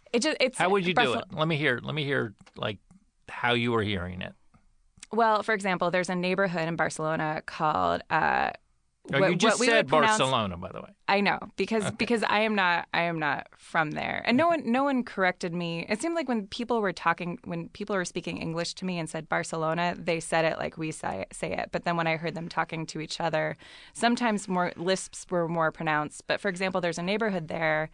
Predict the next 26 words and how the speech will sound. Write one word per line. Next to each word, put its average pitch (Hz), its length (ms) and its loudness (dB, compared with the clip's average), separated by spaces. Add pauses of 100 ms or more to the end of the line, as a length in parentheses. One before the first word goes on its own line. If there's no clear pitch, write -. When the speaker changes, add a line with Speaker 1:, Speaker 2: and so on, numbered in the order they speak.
(520)
Speaker 1:
um, 151 360 2
spelled 160 640 2 (260)
G 202 340 -2 (140)
R 165 380 4 (120)
A 160 400 -2
C - 460 -6
I 156 280 0 (120)
A, - 360 -4 (200)
and 170 200 -4
we 247 160 0
would 269 200 0
call 147 220 2
that 143 300 0 (120)
Gracia, 160 580 0 (640)
right? 156 300 -6
We 170 120 -6
would 170 120 -2
pronounce 156 320 -4
that - 140 -10
Gracia. 165 420 -2 (340)
They 208 160 2
pronounce 196 320 0
it - 200 -2
Gracia. - 420 0 (360)
Speaker 2:
Gracia. 113 520 -2 (180)
Speaker 1:
Gracia. - 420 -2